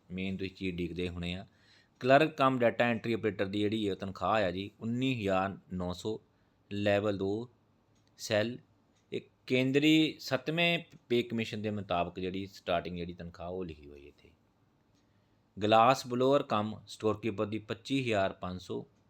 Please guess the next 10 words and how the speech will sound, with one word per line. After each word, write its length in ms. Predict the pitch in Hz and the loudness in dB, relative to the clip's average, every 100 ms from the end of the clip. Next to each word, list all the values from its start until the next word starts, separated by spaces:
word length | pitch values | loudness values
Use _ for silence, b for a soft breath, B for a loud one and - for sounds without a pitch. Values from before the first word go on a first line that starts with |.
| _ _ _ - | _ _ _ -4
ਡਾਟਾ 260 | 107 104 | -4 0
ਐਂਟਰੀ 320 | 127 120 - 120 | -2 -2 -4 -6
ਆਪਰੇਟਰ 320 | 98 104 101 | -2 -4 -4
ਦੀ 160 | 101 | -6
ਉੱਨੀ 300 | 104 107 107 | -6 -6 -6
ਹਜ਼ਾਰ 240 | 107 101 95 | -4 -4 -4
ਨੌ 280 | 78 78 85 | -6 -10 -12
ਸੌ, 280 | - 113 - _ _ _ _ _ - | -8 -10 -10 _ _ _ _ _ -4
ਲਾਇਬ੍ਰੇਰੀਅਨ 720 | 104 107 98 107 107 123 123 | 0 0 2 0 2 -2 -2
ਦੀ 200 | 120 | -4